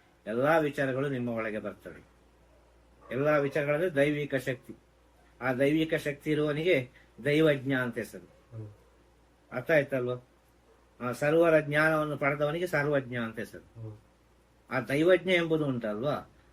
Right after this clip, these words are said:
Speaker 1: ಅದು ಸ್ವಲ್ಪ ಸೂಕ್ಷ್ಮವಾದ ವಿಚಾರ. ಆ ದೈವಜ್ಞ ಸ್ಥಿತಿಯಲ್ಲಿರುವ ಮಹಾ ಮಹಾಜ್ಞಾನಿಗಳು, ಯೋಗಿಗಳು, ಋಷಿಮುನಿಗಳು, ಸಾಧುಗಳು, ಸಂತರುಗಳು ಅಂತೇಳಿ ಈ ಭಾರತ ದೇಶದಲ್ಲಿ, ಪ್ರಪಂಚದಲ್ಲಿ ಅನೇಕರು ಅವತಾರವಾಗಿ ಬಂದಿದ್ದಾರೆ.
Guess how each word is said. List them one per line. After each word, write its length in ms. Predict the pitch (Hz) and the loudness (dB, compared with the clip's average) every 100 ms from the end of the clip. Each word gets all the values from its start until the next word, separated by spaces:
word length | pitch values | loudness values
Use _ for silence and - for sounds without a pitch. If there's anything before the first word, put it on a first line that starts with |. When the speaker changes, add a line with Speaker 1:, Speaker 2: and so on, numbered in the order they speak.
| _ | _
Speaker 1:
ಅದು 240 | 151 170 170 | -4 -2 0
ಸ್ವಲ್ಪ 320 | 160 151 156 135 110 - _ - | 0 0 0 0 0 -8 _ -6
ಸೂಕ್ಷ್ಮವಾದ 600 | 165 156 156 139 131 123 | -4 -4 -2 -2 0 0
ವಿಚಾರ. 400 | 127 131 110 92 - _ _ _ - - - _ | -2 -4 -10 -12 -18 _ _ _ -18 -18 -20 _
ಆ 80 | 127 | -4
ದೈವಜ್ಞ 480 | 123 143 170 175 175 | 0 4 4 4 0
ಸ್ಥಿತಿಯಲ್ಲಿರುವ 640 | 160 160 165 156 151 151 | -4 -2 0 0 0 0
ಮಹಾ 300 | 147 143 156 | -2 -4 -4
ಮಹಾಜ್ಞಾನಿಗಳು, 800 | 147 139 135 135 135 139 135 139 | -4 -4 -4 -2 -2 -2 -2 -2
ಯೋಗಿಗಳು, 520 | 135 135 131 131 135 | -2 -2 -2 -4 -4
ಋಷಿಮುನಿಗಳು, 460 | 123 135 127 123 135 | -4 -6 -6 -6 -6
ಸಾಧುಗಳು, 520 | 127 127 127 127 143 | -4 -4 -4 -4 -4
ಸಂತರುಗಳು 560 | 139 120 131 127 123 120 | -4 -6 -4 -4 -4 -6
ಅಂತೇಳಿ 440 | 120 147 165 131 - - _ | -6 -4 -4 -6 -10 -20 _
ಈ 60 | 127 | -8
ಭಾರತ 380 | 120 123 135 135 | -2 -2 -2 -4
ದೇಶದಲ್ಲಿ, 560 | 123 127 123 127 147 | -6 -6 -6 -6 -6
ಪ್ರಪಂಚದಲ್ಲಿ 840 | 127 123 - 139 135 117 131 147 117 - _ | -4 -6 -4 -6 -6 -6 -4 -4 -6 -14 _
ಅನೇಕರು 1200 | 104 123 147 160 165 165 170 175 180 190 190 180 180 | -6 -4 0 0 2 2 4 4 4 4 4 6 6
ಅವತಾರವಾಗಿ 720 | 156 151 151 143 131 127 127 | 6 2 0 2 0 -2 -4
ಬಂದಿದ್ದಾರೆ. 460 | 127 113 95 90 | -6 -8 -10 -12